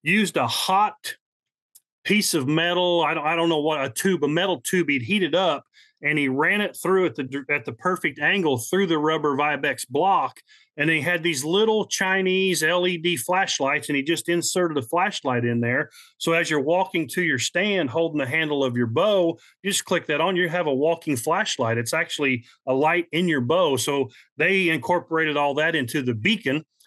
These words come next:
uh, which is a little push button light that sits inside the Vibex limb dampener. And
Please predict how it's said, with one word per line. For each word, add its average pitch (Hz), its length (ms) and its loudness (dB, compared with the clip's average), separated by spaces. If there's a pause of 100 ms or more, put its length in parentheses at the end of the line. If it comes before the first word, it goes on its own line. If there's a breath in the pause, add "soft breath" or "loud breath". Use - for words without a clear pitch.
(120 soft breath)
uh, 135 300 2
which 147 260 0
is 143 100 -2
a 151 60 0
little 156 220 2
push 175 280 -2
button 156 300 -2
light 151 340 0
that 139 220 2
sits - 340 -2
inside 151 480 0
the 139 80 0
Vibex 147 540 -2
limb 160 240 0
dampener. 160 520 2
And 127 240 2